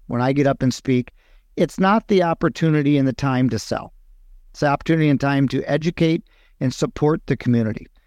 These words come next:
And if you don't do that, I think you become so singular focused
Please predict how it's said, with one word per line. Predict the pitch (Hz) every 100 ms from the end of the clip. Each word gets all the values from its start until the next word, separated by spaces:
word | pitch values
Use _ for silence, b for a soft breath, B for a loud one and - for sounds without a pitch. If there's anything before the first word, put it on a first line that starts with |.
| _ _ -
And | 208
if | 139 156
you | 143
don't | 208 233 190
do | 170 147
that, | 143 143
I | 139
think | 160 147
you |
become | 135 123 147 131
so | - 160
singular | - 175 160 127
focused | - 151 - 160 -